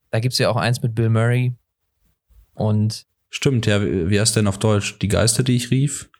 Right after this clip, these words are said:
Speaker 1: Die Geister, die ich rief, meine ich, genau.
Speaker 2: Ja, hab ich aber auch nie gesehen.
Speaker 1: Also, äh, solche Sachen, die bringen einen schon irgendwie in diese festliche Stimmung. Also ich bin da nicht ganz immun zu. Ähm,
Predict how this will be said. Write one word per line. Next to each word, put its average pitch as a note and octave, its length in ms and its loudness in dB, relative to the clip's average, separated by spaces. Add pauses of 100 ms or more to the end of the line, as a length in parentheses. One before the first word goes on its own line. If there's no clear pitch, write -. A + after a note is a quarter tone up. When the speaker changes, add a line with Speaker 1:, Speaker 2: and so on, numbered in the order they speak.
(580)
Speaker 1:
Die A2+ 100 -6
Geister, C3 320 0
die B2+ 80 2
ich B2 120 0
rief, B2 260 2
meine G2+ 260 2
ich, F#2 100 -2
genau. A#2 180 2
Speaker 2:
Ja, G#2 100 6 (180)
hab - 120 -20 (220)
ich - 140 -12
aber F#2 100 0
auch G2 80 2
nie G2+ 120 2
gesehen. G2+ 300 2
Speaker 1:
Also, A#2+ 360 0 (400)
äh, - 60 -16 (120)
solche C#3 460 0
Sachen, C#3+ 340 2
die B2+ 80 2
bringen B2 320 0
einen C3 220 0
schon C3 200 0
irgendwie A#2 340 -2
in A#2 80 0
diese A2 220 0
festliche A#2+ 500 0
Stimmung. D3+ 480 0
Also A#2 180 0
ich A2+ 120 -2
bin C3+ 120 2
da B2+ 100 4
nicht A2+ 160 0
ganz B2+ 220 2
immun D3 520 2 (140)
zu. F#3 380 -2 (1120)
Ähm, A2+ 560 2